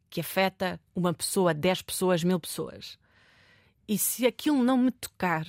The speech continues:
se eu não ficar sensibilizada, eu até posso não ter uma solução, porque às vezes acontece os deputados, eh, ser uma matéria que é da competência do governo e o Parlamento não pode fazer nada, mas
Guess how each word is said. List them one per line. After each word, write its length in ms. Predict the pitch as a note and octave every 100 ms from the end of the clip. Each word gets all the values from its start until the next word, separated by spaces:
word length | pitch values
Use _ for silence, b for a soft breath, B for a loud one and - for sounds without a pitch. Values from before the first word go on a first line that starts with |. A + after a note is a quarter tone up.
| -
se 180 | - G#3+
eu 40 |
não 180 | G#3+ D4
ficar 380 | - B3+ - A3
sensibilizada, 800 | - G#3 - G#3+ G3+ F3+ D#3+ D3+
eu 120 | G3
até 200 | A3+ A#3
posso 320 | A3 B3 A#3
não 120 | A#3 A3
ter 160 | B3
uma 180 | A#3 A3+
solução, 500 | - A#3 - A3+ A3
porque 240 | - G3+ F#3+ B -
às 160 | F3+
vezes 160 | G3+ G3
acontece 500 | A3 D4+ C#4+ B3+ -
os 60 |
deputados, 500 | - - - G3+ G3+ - B B
eh, 140 | - E3+
ser 240 | - G#3
uma 160 | G#3+ G#3
matéria 400 | G3+ G3+ A3+ F3+
que 100 | F#3+
é 20 |
da 140 | F#3
competência 460 | F3+ G3 F#3 G3 G3+
do 80 | G3+
governo 280 | F#3 A3+ C4
e 100 | B3
o 40 |
Parlamento 380 | B3 A3+ A#3+ A#3+
não 160 | A#3+
pode 240 | A3+ B3 -
fazer 240 | A3+ A3+
nada, 260 | G#3+ F#3 E3+
mas 220 | F#3 -